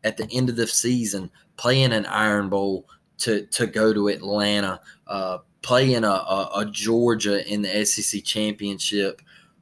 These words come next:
Contenders, people. I'm not saying that they're gonna, i-, if Caleb Williams comes to Auburn, they're just gonna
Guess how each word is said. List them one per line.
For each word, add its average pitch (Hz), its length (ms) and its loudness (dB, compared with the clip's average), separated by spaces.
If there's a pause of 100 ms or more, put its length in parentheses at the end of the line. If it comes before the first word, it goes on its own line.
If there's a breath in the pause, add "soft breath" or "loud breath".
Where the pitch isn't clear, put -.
(1160)
Contenders, 131 840 2
people. 104 460 0 (300)
I'm 151 140 2
not 180 220 4
saying 143 360 2
that 104 100 -4
they're 104 160 2
gonna, 92 320 -2 (300)
i-, 107 180 -6
if - 180 -4
Caleb 120 400 4
Williams 110 420 2
comes 113 340 -2
to 95 200 -2 (360 loud breath)
Auburn, 107 340 4
they're 117 140 2
just 110 200 0
gonna 87 240 -4